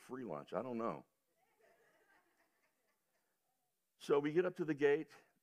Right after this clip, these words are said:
and I give her the card. Now, she doesn't ask for my name. She doesn't ask for anything.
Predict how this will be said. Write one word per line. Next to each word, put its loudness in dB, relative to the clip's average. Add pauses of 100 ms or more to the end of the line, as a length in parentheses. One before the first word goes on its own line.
and -2
I 0
give 2
her -2
the -2
card. -2 (280)
Now, 4
she -6
doesn't 0
ask 0
for -6
my 0
name. -2 (560)
She -6
doesn't 0
ask -2
for -6 (140)
anything. -6